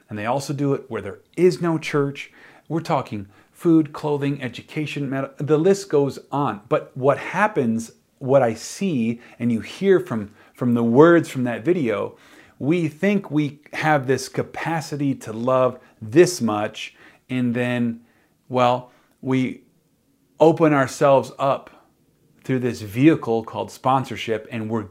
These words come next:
given a whole nother thermometer for a whole nother person. God so loved the world. He loves you and he loves me with the same capacity.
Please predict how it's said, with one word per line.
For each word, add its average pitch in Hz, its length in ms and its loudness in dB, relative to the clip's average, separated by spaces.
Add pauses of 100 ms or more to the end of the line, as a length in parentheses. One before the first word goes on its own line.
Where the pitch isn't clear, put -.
given 120 460 -4
a 110 100 -4
whole 156 460 0
nother 135 400 -4
thermometer 107 920 -6 (300)
for 110 240 -4
a 101 80 0
whole 127 500 0
nother 101 320 -4
person. 101 560 -8 (300)
God 123 260 0
so 117 220 -2
loved 120 500 2
the 113 240 0
world. 110 460 -2
He 117 160 -4
loves 107 360 -6
you 127 280 0
and 107 100 -10
he 104 100 -8
loves 104 360 -8
me 117 260 -4
with 113 220 -12
the - 100 -12
same 131 460 -8
capacity. 110 880 -10